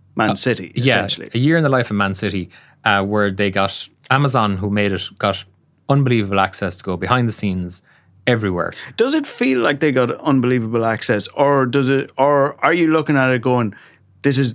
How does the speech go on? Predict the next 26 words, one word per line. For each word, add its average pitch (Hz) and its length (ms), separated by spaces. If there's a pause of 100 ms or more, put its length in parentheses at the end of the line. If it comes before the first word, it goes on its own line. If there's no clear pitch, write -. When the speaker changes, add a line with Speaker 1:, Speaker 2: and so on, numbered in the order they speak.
(100)
Speaker 1:
this 139 120
is 120 140
made 131 240
to 113 80
look 131 360
like 104 200
they 107 100
got 98 240
unbelievable 95 640
access"? - 460
Like, 104 180 (100)
like, 165 300
this 190 160
is 190 100
a 190 60
Man 165 280
City 135 260
production, 120 720
after 110 300
all. 92 180
It's 98 100
not 123 200
an 120 100
Amazon 110 460
production. 82 400
Speaker 2:
No, 160 340